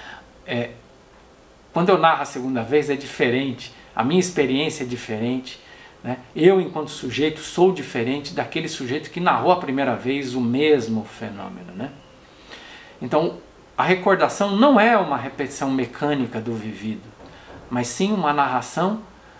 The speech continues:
que continuamente faz com que se, se fa-, volte a contar de novo. As recordações forçosamente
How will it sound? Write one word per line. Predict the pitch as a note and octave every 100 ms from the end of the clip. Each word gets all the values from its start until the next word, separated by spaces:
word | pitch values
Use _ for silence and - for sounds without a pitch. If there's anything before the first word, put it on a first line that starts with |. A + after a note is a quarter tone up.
| - - - - - - - - - -
que | F#3+
continuamente | F#3 C4+ - G#3 D#3+ C3+ F3 A3 - - - - -
faz | - F3+ A3+ G3+ - - -
com | E3+
que | D#3+ -
se, | F#3 - - - - - - -
se | - - - E3+
fa-, | E3+ - E3 -
volte | B2 A2+ F3 A3 A#3 - A#3 -
a | D3+
contar | D3+ D#3+ - D3+ E3
de | F#3+
novo. | F3 D3+ C3 A2 A2+ - - - - - - - - - - -
As | C3+ -
recordações | F#3 F#3 F3+ D#3+ - G3 A3 A3
forçosamente | F#3+ D3+ - D#3+ C#3 E3 F#3